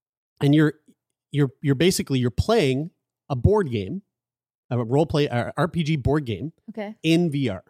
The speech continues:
Speaker 2: Cool.
Speaker 1: <clears throat> So it eliminates, you know, the, the need for all the pieces and eliminates the need for, like, having to gather in the same space, but I'm still doing the thing that I love.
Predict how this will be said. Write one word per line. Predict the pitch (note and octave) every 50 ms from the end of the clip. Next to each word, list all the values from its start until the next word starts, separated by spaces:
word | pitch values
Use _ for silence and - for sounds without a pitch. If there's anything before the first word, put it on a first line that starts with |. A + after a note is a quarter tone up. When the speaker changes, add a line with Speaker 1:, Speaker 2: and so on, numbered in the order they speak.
| _ _ _ _ _ _
Speaker 2:
Cool. | - C#4 F4 F#4 - - _
Speaker 1:
<clears throat> | _ _ _ _ _ _ _ _ _ _ _ _ _ _ _ _ - - B3+ G#3+ E3+ C3+
So | - - C#4+ A3
it | F3
eliminates, | E3 D#3 E3 E3 D#3+ D#3 D3 C3+ - -
you | D3 B2+
know, | A#2+ A#2 A2+
the, | A2+ B2 A#2 A2+ -
the | B2+
need | A#2+ A#2+ B2 B2 B2 A2+
for | - B2+ A#2+ A2+
all | G#2 G#2
the | G#2+
pieces | - - - B3+ B3 - - - F#3+ E3+ E3 D3+ C#3 B2 G#2+
and | B2+ A#2+ A2 A2 G#2 G2 - _ _ _ _ _
eliminates | C3+ C#3 C#3+ D3 C#3+ C3+ C3 B2+ - -
the | B2
need | A#2+ B2 B2 A#2+ A2+
for, | - - A#2
like, | G#2+ A2 G#2 G2+ - _ _ _ _ _
having | - B2+ C3 B2+ B2+ B2
to | - B2
gather | A2 G2+ - A#2+ A#2+ C3+ C3 C#3 C#3
in | C3+ B2+
the | A#2+ A2+
same | - A#2 G#2 A2+
space, | - - - - F#3+ F#3 F3+ E3 - -
but | - C3+ B2 _ _ -
I'm | C3+ C3
still | - - D#3+ C#3+
doing | A#2+ B2+ C3+ C3+ C3 B2
the | A2+
thing | - B2+ A#2 G#2+
that | G2+ F#2
I | G#2+
love. | D3+ G3 G3 F3+